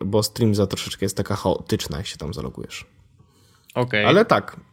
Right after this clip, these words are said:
Speaker 1: więc rozwiązałem sobie ten problem. Mam nadzieję, że Oliwii też jakoś pomogłem w rozwiązaniu problemu i komukolwiek z was też roz-, pomogłem w rozwiązaniu problemu, jak oglądać seriale i filmy na iPadzie.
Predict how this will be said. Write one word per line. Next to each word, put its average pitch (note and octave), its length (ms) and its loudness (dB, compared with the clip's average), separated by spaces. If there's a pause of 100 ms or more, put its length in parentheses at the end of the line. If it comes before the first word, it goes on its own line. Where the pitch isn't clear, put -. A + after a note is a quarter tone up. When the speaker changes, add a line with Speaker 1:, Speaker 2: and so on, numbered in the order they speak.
Speaker 1:
więc C#3 360 0
rozwiązałem D3 580 6
sobie C3 400 2
ten B2+ 200 -2
problem. C#3+ 360 4
Mam C3+ 120 2
nadzieję, C3 320 4
że B2 180 2
Oliwii A#2+ 440 2
też B2 360 4
jakoś A#2+ 240 0
pomogłem A#2 420 4
w - 20 0
rozwiązaniu A#2 340 2
problemu A#2 460 4
i A#2 240 -2
komukolwiek A2 500 4
z A2 60 -4
was A#2 100 -4
też - 200 -2
roz-, A2+ 120 0 (120)
pomogłem A#2 400 6
w A2+ 40 4
rozwiązaniu A2+ 360 4
problemu, A2+ 360 2 (640)
jak C3 360 6
oglądać A#2+ 420 4
seriale A#2 400 6
i F#2 100 0
filmy A2 280 -2
na G2 160 0
iPadzie. G#2 500 -2